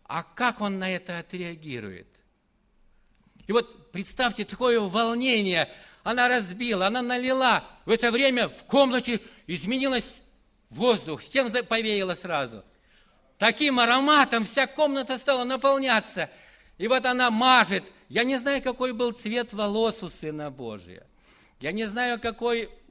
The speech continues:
шелковистый или нет был его волос. Я не знаю.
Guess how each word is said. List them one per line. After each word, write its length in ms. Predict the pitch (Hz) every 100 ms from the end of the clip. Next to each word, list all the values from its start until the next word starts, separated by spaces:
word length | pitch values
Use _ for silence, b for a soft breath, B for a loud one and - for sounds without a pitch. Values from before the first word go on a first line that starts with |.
| -
шелковистый 960 | - 220 214 214 202 247 226 - 220
или 120 | 214
нет 260 | 214 226 202
был 180 | 208 214
его 360 | 196 208 208
волос. 500 | 185 208 196 151 127 -
Я 160 | 208
не 160 | 233 240
знаю. 600 | 190 220 196 143 113 90